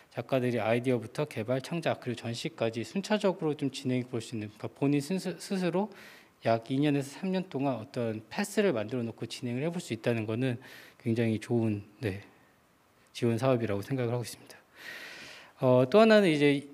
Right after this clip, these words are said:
이 사업이 어떤 기관에서 이루어지니까, 민간에서 이루어지는 지원 사업도 많지만 기관에서 이루어지고 있는 지원 사업이다 보니까 아무래도 신뢰도가 높을 수밖에 없고, 그러다 보니까,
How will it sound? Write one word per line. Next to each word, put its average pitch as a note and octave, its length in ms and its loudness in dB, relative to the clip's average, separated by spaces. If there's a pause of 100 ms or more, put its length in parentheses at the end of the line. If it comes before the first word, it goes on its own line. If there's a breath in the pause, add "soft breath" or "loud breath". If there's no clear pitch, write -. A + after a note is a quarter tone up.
(120)
이 D3 200 -2
사업이 F#3+ 440 4
어떤 D3 640 -4
기관에서 F3 540 4
이루어지니까, A#2 520 -2 (140)
민간에서 E3+ 520 4
이루어지는 B2+ 600 2
지원 A#2+ 240 -2
사업도 B2+ 280 -2
많지만 A#2+ 640 -6 (100)
기관에서 E3 460 2
이루어지고 B2+ 540 0
있는 A2 280 -4
지원 B2 220 -2
사업이다 C3+ 420 0
보니까 C#3 540 -2 (440 loud breath)
아무래도 B2+ 280 2
신뢰도가 E3+ 460 2
높을 G#2+ 200 -10
수밖에 - 420 -8
없고, F3 340 -8 (180)
그러다 B2 240 2
보니까, A2+ 540 -2